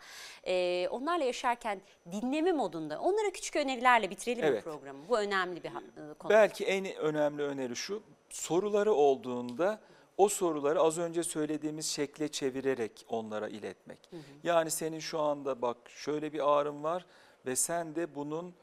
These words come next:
Speaker 2: işte kanser, tümör, şu bu olabileceğini düşünüyorsun ve de bu da seni endişelendiriyor, kaygı duyuyorsun, öyle mi? Evet. Şimdi ben daha önce böyle soruların oldu,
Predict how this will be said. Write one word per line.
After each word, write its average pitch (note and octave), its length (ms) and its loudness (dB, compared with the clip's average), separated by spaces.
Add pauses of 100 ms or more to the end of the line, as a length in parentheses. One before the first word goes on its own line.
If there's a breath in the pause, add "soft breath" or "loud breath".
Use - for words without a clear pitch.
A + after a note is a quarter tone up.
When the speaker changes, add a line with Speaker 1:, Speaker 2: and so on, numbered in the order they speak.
(360 soft breath)
Speaker 2:
işte D3+ 420 0 (140)
kanser, C#3+ 640 0
tümör, C#3+ 440 -4
şu C#3 400 -6
bu C#3 180 -2
olabileceğini A#2+ 760 -4
düşünüyorsun D3+ 760 -8 (460 loud breath)
ve C#3 120 2
de C#3+ 240 0
bu F#3 140 -8
da E3+ 140 -2
seni D3+ 340 -6
endişelendiriyor, B2+ 1120 -4
kaygı B2 420 0
duyuyorsun, G#2 520 -12
öyle B2+ 300 -2
mi? - 180 -18 (420 soft breath)
Evet. A#2+ 240 -6 (540 loud breath)
Şimdi F3 400 -8
ben F3+ 280 0
daha E3 260 -2
önce D#3 260 -6
böyle D3+ 240 -4
soruların D3+ 580 -6
oldu, C#3+ 480 -4